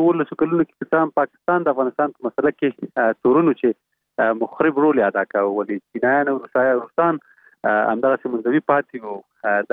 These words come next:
هغې توافقنامې په بنیاد باندې چې چینایانو، روسانو او امریکایانو په دوه زره اول کال کې کړې وه چې دوی به په افغانستان کې د امریکا د، آه، مداخلې مخنیوی نه کوي او امریکا به د ایغور مسلمانانو خبره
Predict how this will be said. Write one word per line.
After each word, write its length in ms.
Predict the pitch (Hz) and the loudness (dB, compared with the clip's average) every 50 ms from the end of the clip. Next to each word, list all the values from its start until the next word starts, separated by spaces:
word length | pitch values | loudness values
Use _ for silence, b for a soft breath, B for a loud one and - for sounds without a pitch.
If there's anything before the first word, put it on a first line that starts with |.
| 117 120 | 0 0
هغې 340 | 117 - 117 113 110 107 - 117 | 0 0 -2 0 0 0 0 0
توافقنامې 580 | 110 104 101 - - - 110 110 117 123 120 - | 0 0 0 -4 -4 -2 0 2 2 2 2 0
په 120 | 117 107 | 0 0
بنیاد 280 | 110 113 123 131 127 - 123 | 2 2 2 2 2 0 0
باندې 140 | 113 110 104 _ - | -2 -2 -4 _ -6
چې 100 | - 107 101 - _ | -4 -4 -4 -4 _
چینایانو، 460 | - - 107 110 113 113 110 110 104 101 | -8 -4 -2 -2 -2 0 0 0 0 0
روسانو 360 | 98 - - 113 110 113 110 | 0 0 2 0 2 2 2
او 80 | 104 98 | 0 0
امریکایانو 420 | 101 98 - 113 110 110 110 104 - | 0 0 0 2 0 0 0 -4 -8
په 100 | 107 95 | -2 -2
دوه 120 | 107 104 107 | 0 2 2
زره 100 | 101 104 | 2 2
اول 160 | 113 117 - - | 2 0 0 -2
کال 120 | 113 98 - | -2 -2 -4
کې 60 | - - | -6 -4
کړې 140 | - 139 139 | 0 2 2
وه 100 | 131 123 - - | 2 2 0 0
چې 60 | 120 110 b b b b b b b b - 170 - 143 | -2 -2 b b b b b b b b -2 0 2 4
دوی 120 | 139 135 135 | 4 4 2
به 180 | 135 120 117 - - | 0 0 -2 -2 -2
په 80 | 123 117 | -2 0
افغانستان 480 | 113 120 113 113 - - 139 135 131 - | 0 0 -2 -2 -2 -2 -2 -2 -2 -2
کې 40 | 127 | -2
د 100 | 123 117 117 | -2 0 -2
امریکا 280 | 120 - - 135 131 123 - | -4 -2 -2 -2 -2 0 0
د، 160 | 117 113 107 104 _ _ - - 113 | 0 0 0 -4 _ _ -6 -4 0
آه، 180 | 107 104 104 101 - | 0 0 0 0 -2
مداخلې 640 | 104 - 107 104 - - - 127 147 156 160 147 123 | -4 -2 -2 -2 -2 -2 0 2 2 2 2 0 -2
مخنیوی 320 | - - - 147 147 147 143 135 | -6 -6 -4 0 0 2 2 2
نه 40 | - 147 | 2 2
کوي 100 | 139 139 135 | 2 2 2
او 80 | 127 117 104 | 2 0 0
امریکا 340 | 110 104 - - 123 123 110 - | -2 -2 0 0 0 0 2 2
به 160 | 120 113 113 | 0 0 2
د 100 | 107 107 104 | 2 2 0
ایغور 260 | 104 107 123 139 123 117 104 | 2 2 0 0 0 -2 -8
مسلمانانو 500 | _ _ - 110 110 123 131 131 - - | _ _ -2 0 0 2 0 0 -2 -2
خبره 240 | 131 131 123 123 | -2 0 0 0